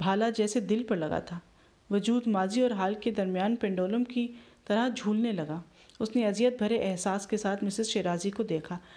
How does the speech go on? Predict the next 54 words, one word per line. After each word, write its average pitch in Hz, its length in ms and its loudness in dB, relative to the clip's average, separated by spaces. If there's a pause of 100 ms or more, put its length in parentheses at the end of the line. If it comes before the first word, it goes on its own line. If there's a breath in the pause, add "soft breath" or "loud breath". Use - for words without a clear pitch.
(220 loud breath)
वो 269 80 4
उनकी 269 240 4
आंखों 214 340 2
में 262 160 4
भी 277 120 0
कर्ब 240 260 0
की 240 160 0
नमी 190 260 0
थी, 269 140 0
मगर 226 220 0
लबों 202 320 0
पर 233 160 0
एक 247 120 0
जिंदा 202 300 0
मुस्कान 202 480 -2
ठहरी 165 320 -2
थी। - 200 -10 (1000 soft breath)
इलेक्ट्रॉनिक 208 480 2
चेयर 208 200 2
को 220 140 0
मुतहरिक 220 480 0
करते 190 300 0
हुए 240 160 0
उन्होंने 226 380 0
मेज़ 214 300 -2
पर 220 140 0
रखा 180 260 -2
आराइशी 185 380 -2
कलम 214 300 0
उठा 165 240 -2
लिया। 151 240 -4 (720 loud breath)
पास 247 280 2
ही 285 60 4
पत्थर 240 340 0
पर 254 220 0
नस्ब 226 380 -2
घड़ी 202 180 2
रखी 202 320 -2
थी, 208 240 -6 (460 soft breath)
लकड़ी 196 260 0
का 214 140 0
बॉक्स 196 380 0
भी 247 80 2
जिसके 220 300 0
तख्तों 220 340 -2
पर 220 140 0
इंतहाई 208 300 0
खूबसूरत 220 560 -2
और 220 60 0
नफासत 190 420 -2
से 247 180 -2
पुल 220 260 -2
तराशे 170 420 -2
गए 165 200 -2